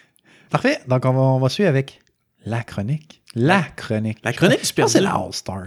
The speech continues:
Speaker 1: ça.
Speaker 2: Ben oui puis non. En
Speaker 1: Ok.
Speaker 2: fait, elle est divertissante. Dans,
Speaker 1: Oui.
Speaker 2: dans les feedbacks, on, on, il nous parle souvent d'humour et de drôle. Je pense qu'il y a un peu de ça dedans, la
Speaker 1: En
Speaker 2: chronique
Speaker 1: effet.
Speaker 2: perdue.
Speaker 1: En effet.
Speaker 2: Mais c'est pas,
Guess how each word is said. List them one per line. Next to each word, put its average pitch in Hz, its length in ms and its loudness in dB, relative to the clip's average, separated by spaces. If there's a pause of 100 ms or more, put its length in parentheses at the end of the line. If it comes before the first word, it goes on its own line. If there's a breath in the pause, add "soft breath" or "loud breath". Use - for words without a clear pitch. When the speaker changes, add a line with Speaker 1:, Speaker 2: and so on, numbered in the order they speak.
Speaker 1:
ça. - 160 -18 (340)
Speaker 2:
Ben 196 280 0
oui 202 160 4
puis 330 120 2
non. 156 500 4 (120)
En 113 120 0
Speaker 1:
Ok. 170 120 2
Speaker 2:
fait, - 140 0 (260 soft breath)
elle 110 180 0
est 113 40 -10
divertissante. 131 680 -2 (420)
Dans, 180 240 -2
Speaker 1:
Oui. 185 80 -6
Speaker 2:
dans 175 100 2
les 185 140 0
feedbacks, 208 420 -4
on, 175 40 0
on, 135 540 0
il 139 100 0
nous 131 40 2
parle 160 180 2
souvent 196 160 2
d'humour 165 640 2
et 143 60 -2
de 127 100 -2
drôle. 131 440 2
Je - 60 -12
pense 175 220 0
qu'il 135 260 -2
y 131 80 -2
a 127 60 2
un 127 60 2
peu 190 180 0
de 160 160 4
ça 165 260 0
dedans, 123 440 0
la 120 60 0
Speaker 1:
En 117 40 -2
Speaker 2:
chronique 123 240 2
Speaker 1:
effet. 139 160 0
Speaker 2:
perdue. 120 420 2
Speaker 1:
En 101 120 -6
effet. 104 320 -2
Speaker 2:
Mais 135 80 6
c'est 143 120 2
pas, 403 100 2